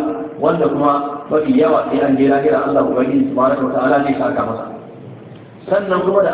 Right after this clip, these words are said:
Ala Imran. Ala Imran, gashi an samu Nana Maryam. Nana Maryam din nan ita ce mahaifiyar Annabi Isa alaihi salatu wassalam. Wanda Annabi Isa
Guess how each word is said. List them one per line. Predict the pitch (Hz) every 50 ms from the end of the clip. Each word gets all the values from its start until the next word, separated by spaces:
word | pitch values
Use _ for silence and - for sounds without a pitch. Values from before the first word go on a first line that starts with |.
| 175 185
Ala | 185 165
Imran. | 151 139 135 135 127 - - - - - - - - - - - - - -
Ala | - 175 190 190 175
Imran, | 156 156 170 175 180 180 170 160 160 - - - - - - -
gashi | 170 175 - - 165
an | 190 185 -
samu | - - 170 175
Nana | 170 151 139 143 151
Maryam. | 165 165 - 220 - - - - - - - - - - - -
Nana | 131 135 147 165 175
Maryam | 190 190 190 175 185
din | 196 214 226
nan | 233 - - 233 - - - - - -
ita | 165 185 196 185
ce | 180 156
mahaifiyar | 151 160 170 175 - 156 160 156
Annabi | 156 151 139 139 135 - 151 135 123 127 135
Isa | 135 - 139 135 135 - - -
alaihi | 135 139 151 156 147 - -
salatu | - 151 151 160 151 127 127 120
wassalam. | 123 131 120 117 110 - - - - - - - - -
Wanda | - - 269 - -
Annabi | - 185 180 - - 175 180 -
Isa | - 185